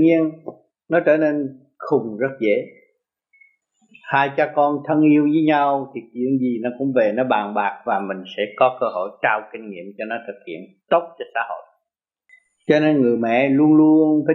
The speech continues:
thân yêu, là một người bạn thân. Thì trong lúc đó mà dạy không được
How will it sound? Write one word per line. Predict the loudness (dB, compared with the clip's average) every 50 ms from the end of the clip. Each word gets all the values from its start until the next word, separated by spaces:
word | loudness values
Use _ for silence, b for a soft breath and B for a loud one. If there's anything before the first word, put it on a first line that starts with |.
| 0 0
thân | -2 -2 0 2
yêu, | 2 2 2 2 0 2
là | 0 0 0 0
một | -6 -8 -10 -8
người | -8 -8 -6 -6
bạn | -6 -4 -4 -4 -2
thân. | -2 -2 -2 -2 -6 -8 -10 b b b b b b b -6
Thì | -4 0
trong | 0 0 2
lúc | 2 2 0 2
đó | 4 4 4 6 4 2 0 -2 -6
mà | -10 -10 -6 -4
dạy | -2 -2 -2 -2 -2
không | -2 -2 2
được | 2 2 0